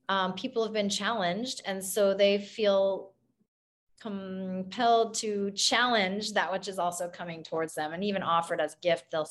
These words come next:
you'll still challenge it. So it's in our nature to test and challenge and maybe somewhat berate and belittle,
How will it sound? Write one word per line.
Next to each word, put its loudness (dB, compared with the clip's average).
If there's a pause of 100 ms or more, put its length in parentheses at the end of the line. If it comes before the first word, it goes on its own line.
(160)
you'll -6
still -4
challenge -8
it. -12
So 4 (360)
it's -4
in 2
our 4
nature 2
to -14
test -4
and -8
challenge -2
and -8 (520)
maybe 0
somewhat 2
berate 2
and -4
belittle, 2